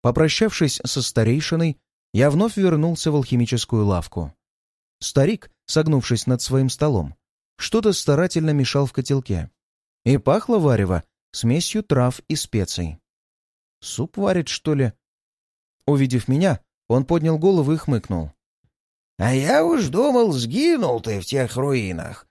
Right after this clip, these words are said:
а ты вон живёхонький", — сказал он, поправляя очки.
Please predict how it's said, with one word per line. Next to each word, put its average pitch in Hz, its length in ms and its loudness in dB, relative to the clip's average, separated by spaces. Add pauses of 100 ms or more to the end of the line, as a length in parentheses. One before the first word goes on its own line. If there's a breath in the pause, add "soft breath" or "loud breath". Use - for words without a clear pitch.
(300)
а 113 180 0
ты 196 200 0
вон 240 380 2
живёхонький", — 127 1000 -2 (500)
сказал 131 500 0
он, 185 240 0 (380)
поправляя 151 500 2
очки. 92 520 -4